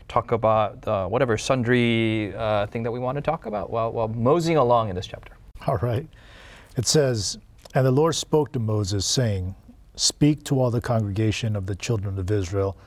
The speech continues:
Speaker 2: and say to them, You shall be holy, for I, the Lord your God, am holy.
Speaker 1: Mm.
Speaker 2: Every one of you shall revere his mother and his father, and keep my Sabbaths.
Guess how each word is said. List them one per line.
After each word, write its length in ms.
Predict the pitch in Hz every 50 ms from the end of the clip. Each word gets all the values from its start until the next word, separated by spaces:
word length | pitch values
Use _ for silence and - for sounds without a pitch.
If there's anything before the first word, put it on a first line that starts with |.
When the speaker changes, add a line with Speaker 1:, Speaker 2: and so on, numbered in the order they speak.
| - - - - - - - -
Speaker 2:
and 140 | 131 117 -
say 180 | - 147 139 123
to 120 | - 127
them, 300 | 101 98 98 98 107 107 - - - - - -
You 140 | 120 120
shall 160 | - - 143 120
be 160 | 107 127 120
holy, 500 | 110 117 131 123 113 98 92 90 92 - - - -
for 240 | - - - 127 117
I, 140 | 117 120 127
the 100 | 120 117
Lord 300 | 110 110 113 110 110 107
your 120 | 107 104
God, 260 | 98 123 120 113 110 107
am 100 | 98 92
holy. 420 | 87 104 87 90 87 87 85 - - - -
Speaker 1:
Mm. 300 | 95 90 85 82 80 80 - - - - - - - -
Speaker 2:
Every 180 | 135 135 147
one 180 | 143 135 135 135
of 120 | 135 120
you 160 | 123 127 127 117
shall 340 | - - 123 113 110 110
revere 460 | 107 110 104 95 110 117 117 120 120 107
his 180 | 110 98 90
mother 540 | 101 110 117 117 113 123 123 123 127 123 - 190
and 140 | 123 113 104
his 140 | 95 -
father, 560 | - - - 123 117 113 113 120 120 127 117 - - - - - - - - - - - -
and 100 | 117 110
keep 240 | - - 143 151 -
my 180 | 131 123 123 113
Sabbaths. 640 | - - 139 127 117 101 98 92 - - - -